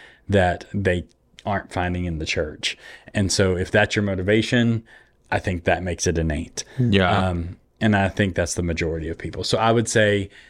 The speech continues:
Speaker 1: not necessarily an ain't, but leaning ain't
Speaker 2: Yeah.
Speaker 1: is how I would say it.
Speaker 2: Ain't adjacent.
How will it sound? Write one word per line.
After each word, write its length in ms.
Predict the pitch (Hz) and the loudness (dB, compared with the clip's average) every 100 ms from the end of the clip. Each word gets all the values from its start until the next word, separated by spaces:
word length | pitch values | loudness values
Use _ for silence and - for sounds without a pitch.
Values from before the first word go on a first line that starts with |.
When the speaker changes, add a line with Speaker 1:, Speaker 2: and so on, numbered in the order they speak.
| - | 0
Speaker 1:
not 260 | 113 117 117 | 4 4 4
necessarily 800 | 113 107 101 - 123 131 135 | 2 2 0 4 6 6 4
an 80 | 131 | 4
ain't, 260 | 127 127 - 113 | 4 4 2 0
but 200 | 107 - | 0 0
leaning 560 | 101 107 104 95 90 95 | 0 2 4 4 0 -2
ain't 400 | 95 80 - - | -4 -6 -8 -8
Speaker 2:
Yeah. 320 | - 107 95 90 | 0 2 4 0
Speaker 1:
is 80 | |
how 140 | - 85 | -2 -2
I 100 | 78 | -2
would 160 | 82 | -6
say 140 | - - | -6 -6
it. 180 | - - - - | -8 -12 -12 -2
Speaker 2:
Ain't 220 | 107 95 107 | 2 2 4
adjacent. 720 | 95 101 90 87 - - | 2 2 0 0 -6 -8